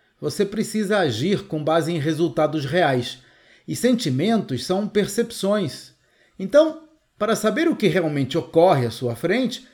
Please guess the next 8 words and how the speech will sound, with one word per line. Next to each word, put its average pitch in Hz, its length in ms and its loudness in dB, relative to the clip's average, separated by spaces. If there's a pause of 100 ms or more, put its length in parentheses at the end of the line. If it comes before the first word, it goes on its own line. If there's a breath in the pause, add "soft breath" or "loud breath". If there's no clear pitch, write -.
(140 soft breath)
é - 100 -6
preciso 220 520 -4
saber 202 340 2
interpretar 196 1120 0
os 123 180 -8
feedbacks 123 760 -6 (240)
que 123 100 -8
recebemos. 110 760 -8